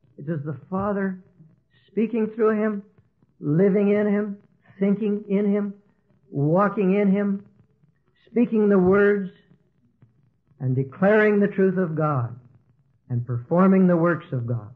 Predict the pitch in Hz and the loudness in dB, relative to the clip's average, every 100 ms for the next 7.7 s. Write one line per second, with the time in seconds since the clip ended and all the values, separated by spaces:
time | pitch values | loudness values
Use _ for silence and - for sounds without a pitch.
0 | - 165 196 240 202 208 214 220 170 120 | -4 0 2 0 0 0 0 2 2 -2
1 | - - _ _ _ _ _ _ _ _ | -6 -18 _ _ _ _ _ _ _ _
2 | _ 196 220 208 185 214 202 190 180 120 | _ -6 -4 -4 -4 -2 0 0 -2 -4
3 | - _ _ _ _ _ _ _ _ _ | -12 _ _ _ _ _ _ _ _ _
4 | _ _ _ _ _ _ _ _ _ _ | _ _ _ _ _ _ _ _ _ _
5 | _ _ _ _ _ _ _ 190 180 202 | _ _ _ _ _ _ _ -2 2 2
6 | 185 185 196 190 180 170 165 165 - 196 | 2 4 4 4 4 4 2 0 0 -2
7 | 190 185 185 190 170 135 120 | 0 2 2 0 0 -4 -6